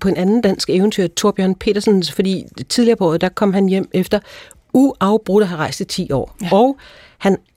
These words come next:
Speaker 1: drog simpelthen ud for at besøge alle verdens lande, uden at sætte sig ind i en flyvemaskine.
Speaker 2: Mm.
Speaker 1: Fuldstændig vildt.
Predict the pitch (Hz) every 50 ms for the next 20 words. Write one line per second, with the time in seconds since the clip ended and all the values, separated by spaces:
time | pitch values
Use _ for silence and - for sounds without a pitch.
0 | _ _ - - 180 - 208 180 196 - - - 254 240 254 208 226 226 214 -
1 | 202 185 190 - 233 220 - _ - 196 196 208 220 247 233 190 170 170 170 180
2 | 202 208 - - 185 165 165 175 196 214 233 _ _ _ _ _ _ _ _ _
3 | _ _ _ - 240 233 240 247 262 285 294 277 - _ _ _ - - 185 -
4 | 202 185 - - 185 170 - 170 180 175 170 - - 151 151 160 160 208 208 170
5 | 156 143 - _ _ _ - - - 262 - 220 196 180 165 160 175 165 -